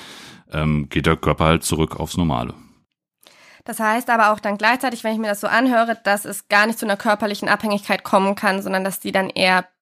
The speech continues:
Speaker 2: psychisch ist.
Speaker 1: Ja, genau. Also es gibt keinen, keinen Abhängigkeitseffekt durch diese Stoffe, der jetzt irgendwie durch die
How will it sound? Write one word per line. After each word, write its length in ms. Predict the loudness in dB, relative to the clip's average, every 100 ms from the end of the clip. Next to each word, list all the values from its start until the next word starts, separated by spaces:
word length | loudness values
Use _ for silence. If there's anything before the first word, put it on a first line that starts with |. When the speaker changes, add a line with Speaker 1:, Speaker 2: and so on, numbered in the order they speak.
| _
Speaker 2:
psychisch 680 | -4 -4 -2 -2 -4 -8 -12 _ _ _ _ -14
ist. 260 | -14 -14 -20 _ _ -18 -16 0
Speaker 1:
Ja, 200 | 2 4
genau. 240 | 2 -6 -10
Also 160 | -4 -2
es 100 | 0
gibt 180 | -2 0
keinen, 600 | 0 2 2 0 -6 -4
keinen 420 | 0 2 0 -4 -12 _ _ _ _ _
Abhängigkeitseffekt 1040 | 0 4 4 4 2 2 0 2 2 4
durch 140 | -2
diese 200 | 0 -4
Stoffe, 400 | -2 -2 0 -2 -4 -14 -20 -20 _ 2
der 220 | 4 4
jetzt 460 | 4 2 -2 -4
irgendwie 800 | -6 -6 -2 -4 -4 -4 -2 -2 -4
durch 320 | -4 -6 -6
die 520 | -6 -4 -4 -6 -8